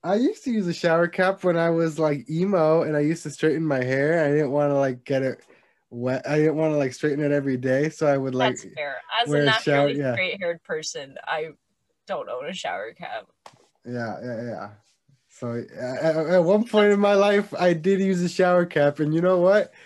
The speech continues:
Speaker 1: If Scene ever comes back, Chaboy will be the first to hop back on.
Speaker 2: Yeah, 'cause you got a shower cap.
Speaker 1: I've got a shower cap on deck. Don't even
Speaker 2: You've got the
Speaker 1: fucking
Speaker 2: brick.
Speaker 1: trip about me. I've
Speaker 2: With
Speaker 1: got
Speaker 2: two
Speaker 1: the
Speaker 2: bricks.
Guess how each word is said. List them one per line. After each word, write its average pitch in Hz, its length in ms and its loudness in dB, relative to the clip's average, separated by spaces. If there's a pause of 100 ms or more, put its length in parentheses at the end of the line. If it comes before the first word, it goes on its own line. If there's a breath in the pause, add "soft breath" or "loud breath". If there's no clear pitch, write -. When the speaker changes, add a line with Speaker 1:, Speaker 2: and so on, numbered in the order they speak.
(120 loud breath)
Speaker 1:
If 156 160 -2
Scene 190 400 0
ever 185 220 4
comes 185 340 0
back, 175 460 2 (200)
Chaboy 160 460 2
will 165 120 -4
be 165 120 -2
the 151 100 -2
first 156 340 -2
to 156 120 0
hop 147 240 -2
back 139 280 -4
on. 120 360 -8
Speaker 2:
Yeah, 339 220 0
'cause 180 160 -14
you 233 80 -8
got 233 160 -4
a - 20 -6
shower 247 400 -2
cap. 143 300 -6 (200)
Speaker 1:
I've 156 140 -4
got 170 160 2
a 160 60 0
shower 170 340 0
cap 170 260 0
on 160 260 0
deck. 139 440 -4
Don't 135 160 -8
even 147 220 -6
Speaker 2:
You've 131 100 -12
got - 160 -4
the 143 80 -6
Speaker 1:
fucking 127 100 -6
Speaker 2:
brick. 220 360 -4 (320)
Speaker 1:
trip 160 320 0
about 143 320 2
me. 123 360 -2
I've 123 100 -4
Speaker 2:
With 123 80 -14
Speaker 1:
got 139 180 -2
Speaker 2:
two 127 100 -4
Speaker 1:
the 120 60 -4
Speaker 2:
bricks. 170 560 -4